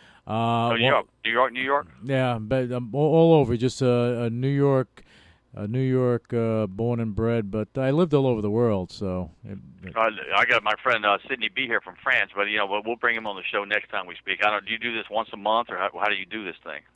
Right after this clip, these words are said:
Speaker 2: Oh, we, we're, we're doing this a few times a week.
Speaker 1: Oh, cool! Good for you, buddy. I mean,
Speaker 2: Yeah.
Speaker 1: uh, well, you, you, how long you been doing it?
Speaker 2: Uh, been, uh, me, I've been doing this for, ooh, let's see, about,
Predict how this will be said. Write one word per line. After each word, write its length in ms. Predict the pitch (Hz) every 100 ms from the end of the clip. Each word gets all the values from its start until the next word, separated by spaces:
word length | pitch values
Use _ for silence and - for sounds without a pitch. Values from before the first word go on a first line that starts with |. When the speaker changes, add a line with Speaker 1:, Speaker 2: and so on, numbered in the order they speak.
| - -
Speaker 2:
Oh, 320 | 104 101 95
we, 260 | 95 123
we're, 640 | 127 120 143 147 143 135 131
we're 220 | 131 139
doing 420 | 117 131 127 120
this 300 | 120 110 -
a 40 |
few 220 | 98 120 113
times 340 | 117 107 90
a 60 | 90
week. 480 | 127 127 - - - _ _ _ _ -
Speaker 1:
Oh, 100 | 120 -
cool! 220 | 180 170
Good 220 | 117 127
for 80 | 120
you, 140 | 127
buddy. 220 | 123 - 101
I 80 |
mean, 140 | 104 92
Speaker 2:
Yeah. 120 | 95
Speaker 1:
uh, 40 | - _ _ _ -
well, 120 | 107
you, 140 | 110 104 107
you, 80 | 113 98
how 160 | 117
long 120 | 131
you 80 | 127
been 140 | 123 110
doing 240 | 143 165
it? 60 | - _ _ _ -
Speaker 2:
Uh, 240 | 95 87
been, 160 | 82 104
uh, 160 | 107 92
me, 320 | 95 135 180
I've 120 | 123 107
been 180 | 127
doing 380 | 113 127 131 127
this 280 | 127 127 -
for, 1000 | - - 107 104 104 104 101 98 98 98
ooh, 720 | 98 151 156 151 151 147 131
let's 240 | 113 113 -
see, 260 | - 101
about, 460 | 90 90 92 90